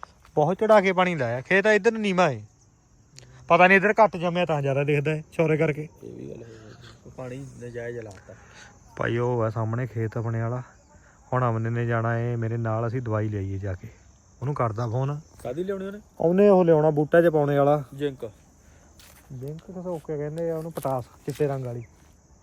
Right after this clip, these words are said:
Speaker 2: ਪਟਾਸ? ਲਾਲ ਰੰਗ ਦੀ ਹੁੰਦੀ ਪਟਾਸ।
Speaker 1: ਚਿੱਟੇ ਵਾਲੀ ਵੀ ਹੁੰਦੀ ਹੈ। ਜਿਹੜੀ ਮਰਜ਼ੀ ਲਿਆ ਵੀ ਯਾਰ, ਉਹ ਤਾਂ ਹੁਣ ਉਹਦੇ ਹੱਥ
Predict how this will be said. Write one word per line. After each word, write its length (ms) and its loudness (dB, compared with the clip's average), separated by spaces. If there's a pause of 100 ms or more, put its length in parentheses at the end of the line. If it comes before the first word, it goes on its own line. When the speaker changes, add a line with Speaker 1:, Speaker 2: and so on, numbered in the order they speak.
(400)
Speaker 2:
ਪਟਾਸ? 600 -16 (500)
ਲਾਲ 220 -4
ਰੰਗ 180 -8
ਦੀ 120 -8
ਹੁੰਦੀ 140 -10
ਪਟਾਸ। 280 -10
Speaker 1:
ਚਿੱਟੇ 220 0
ਵਾਲੀ 120 0
ਵੀ 100 -4
ਹੁੰਦੀ 280 -6
ਹੈ। 140 -12 (1400)
ਜਿਹੜੀ 180 -10
ਮਰਜ਼ੀ 400 -2
ਲਿਆ 200 0
ਵੀ 120 -2
ਯਾਰ, 160 4
ਉਹ 100 4
ਤਾਂ 100 4
ਹੁਣ 100 4
ਉਹਦੇ 240 6
ਹੱਥ 220 2